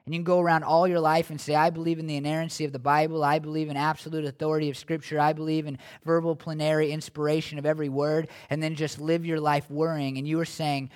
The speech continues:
one thing out of one side of your mouth and something else out of the other. Because why would you go around saying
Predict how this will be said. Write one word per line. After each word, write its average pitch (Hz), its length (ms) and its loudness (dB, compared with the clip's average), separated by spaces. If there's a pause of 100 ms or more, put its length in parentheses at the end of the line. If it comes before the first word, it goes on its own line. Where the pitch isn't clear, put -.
(140)
one 175 340 0
thing 147 240 -4
out 135 140 0
of 127 80 -6
one 151 240 -6
side 127 280 -2
of 117 120 -8
your 113 100 -8
mouth 110 300 -4
and 117 80 -10
something 139 380 -6
else 123 340 -6
out 117 120 -4
of 107 80 -10
the 113 140 -6
other. 101 340 -8 (840)
Because 143 280 -2
why 147 200 6
would 175 160 2
you 170 80 -2
go 160 180 2
around 147 320 0
saying 127 480 -4